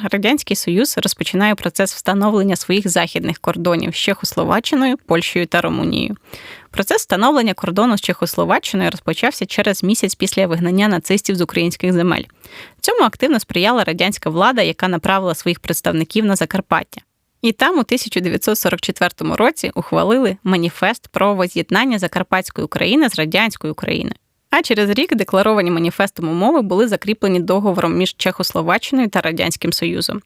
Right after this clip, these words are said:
Укладення договору про кордон між Радянським Союзом та Польщею відбулося також у тисяча дев'ятсот сорок п'ятому році. За умовами цього договору кордон встановлювався вздовж лінії Керзона.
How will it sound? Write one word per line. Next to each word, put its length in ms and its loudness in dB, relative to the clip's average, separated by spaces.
Укладення 460 2
договору 500 2
про 180 0
кордон 420 0
між 180 -4
Радянським 460 -2
Союзом 380 0
та 140 -6
Польщею 460 0
відбулося 640 0
також 380 0
у 40 -2
тисяча 420 -2
дев'ятсот 400 -2
сорок 220 -4
п'ятому 420 -2
році. 340 -2
За 160 0
умовами 400 2
цього 300 2
договору 500 2
кордон 340 0
встановлювався 640 0
вздовж 440 0
лінії 300 2
Керзона. 540 -2